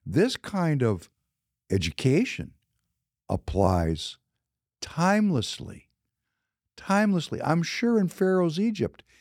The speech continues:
they had a very similar way of developing the next generation of Egyptian leaders. There's nothing new about this, nothing new under the sun. We've just been getting better and better at it 'cause of technology.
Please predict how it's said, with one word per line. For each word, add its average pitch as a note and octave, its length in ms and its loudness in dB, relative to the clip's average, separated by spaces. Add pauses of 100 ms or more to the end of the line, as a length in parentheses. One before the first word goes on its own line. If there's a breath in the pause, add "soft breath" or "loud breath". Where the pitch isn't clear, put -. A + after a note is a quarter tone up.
(180 soft breath)
they F3+ 100 0
had F3 100 4
a D#3+ 80 2
very G3 280 4
similar G#3 560 2
way E3 440 2 (720)
of C3+ 160 0
developing F3+ 800 0 (140)
the F3 80 2
next F#3+ 280 2
generation F3 560 0
of D3 80 0
Egyptian F3 500 0
leaders. B3 540 -2 (920)
There's - 100 -20
nothing A#2+ 400 2
new A#3 160 4
about E3 400 0
this, C#3 300 -4 (320 soft breath)
nothing F3 400 2
new F3 100 2
under E3+ 220 0
the A#2 140 -2
sun. F3 420 0 (440 soft breath)
We've G#3+ 140 2
just D4 220 0
been G3 120 2
getting D#3+ 300 2
better D#3 280 2
and G#2+ 120 0
better A#2+ 280 2
at G2+ 100 2
it F2+ 100 -4
'cause G2 180 -2
of F#2+ 120 -2
technology. F#2+ 800 0